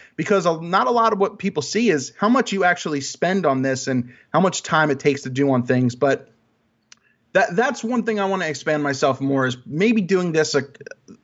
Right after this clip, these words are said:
creating more content. I pretty much do, uh, three days a week. I feel like that's a good thing compared with a full-time job and doing this stuff on the weekends and scheduling it out for the week, is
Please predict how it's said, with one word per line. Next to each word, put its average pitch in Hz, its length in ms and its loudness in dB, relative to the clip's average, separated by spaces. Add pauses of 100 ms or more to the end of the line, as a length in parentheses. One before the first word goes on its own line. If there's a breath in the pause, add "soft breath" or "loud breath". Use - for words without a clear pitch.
(280)
creating 185 280 2
more 151 140 2
content. 143 440 -4
I 147 80 -2
pretty 247 220 -2
much 220 200 2
do, 165 340 0 (300 loud breath)
uh, 143 160 2
three 180 240 0
days 160 240 2
a 139 40 0
week. 139 260 0
I 135 60 4
feel 160 140 -2
like 143 120 2
that's 143 180 0
a 135 40 -4
good 123 260 -2
thing 131 200 0
compared 127 320 2
with 123 140 0
a 123 80 -2
full-time 127 540 0
job 123 420 0
and 120 260 -2 (280 loud breath)
doing 151 240 2
this 143 120 2
stuff 139 220 -2
on 139 80 2
the 131 80 0
weekends 131 400 -2
and 123 240 -2 (200)
scheduling 143 520 0
it 123 80 0
out 120 180 0
for 127 100 -2
the 123 100 0
week, 147 340 0 (480 soft breath)
is 151 380 0